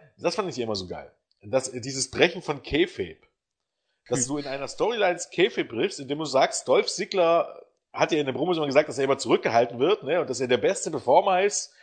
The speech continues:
Speaker 1: und dass die A V die ihn zurückhält. Das war aber nicht das, was du in den Shows gesehen hast. Ne? Das ist, das ist so dieses Kayfabe-Brechen,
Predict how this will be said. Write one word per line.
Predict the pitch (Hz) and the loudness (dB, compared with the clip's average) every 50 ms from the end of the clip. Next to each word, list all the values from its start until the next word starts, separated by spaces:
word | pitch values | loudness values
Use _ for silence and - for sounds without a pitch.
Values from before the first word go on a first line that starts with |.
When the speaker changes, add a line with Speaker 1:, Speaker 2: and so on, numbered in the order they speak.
| _ _ _ | _ _ _
Speaker 1:
und | 123 131 | 2 4
dass | 147 147 - | 4 4 4
die | 143 127 | 0 0
A | 127 | 0
V | 127 - 143 196 214 208 | 2 4 2 2 2 2
die | - 185 170 | -2 -4 -6
ihn | 170 147 - | -6 -8 -8
zurückhält. | - - 139 196 - - 202 208 196 - - _ _ _ _ _ _ _ _ _ _ _ _ _ _ _ | -6 -6 -6 -6 -2 0 0 0 0 -2 -6 _ _ _ _ _ _ _ _ _ _ _ _ _ _ _
Das | - 117 - - | 0 0 2 2
war | 139 156 | 2 2
aber | 151 135 120 | 2 0 0
nicht | 135 208 - - - - _ _ _ _ _ _ _ _ _ _ _ _ _ _ _ _ _ _ _ _ _ _ _ _ 104 _ | -2 -4 -8 -10 -12 -16 _ _ _ _ _ _ _ _ _ _ _ _ _ _ _ _ _ _ _ _ _ _ _ _ 0 _
das, | 156 185 196 - | 6 6 6 6
was | 180 165 - | 0 -4 -4
du | - | -6
in | 151 | -10
den | 147 143 | -10 -10
Shows | 135 - 151 170 - | -8 -6 -6 -6 -6
gesehen | - 113 135 190 208 - 180 | -6 -4 -2 -2 -2 -4 -8
hast. | - - - - - _ _ _ _ _ _ _ _ - | -14 -14 -16 -16 -18 _ _ _ _ _ _ _ _ -4
Ne? | 143 185 | -4 -2
Das | - 180 - 143 | -2 -2 -4 -4
ist, | 165 - - - 120 | -8 -8 -10 -6 -6
das | 135 123 - | -6 -6 -6
ist | 185 - | -8 -6
so | - 156 | -6 -6
dieses | 139 139 - 123 120 - - | -6 -8 -8 -6 -6 -6 -6
Kayfabe-Brechen, | - - 165 185 - - 123 117 - - - 110 120 - - 220 226 | 0 0 0 0 2 0 -4 -4 -4 -4 -4 -4 -2 -2 -4 -10 -14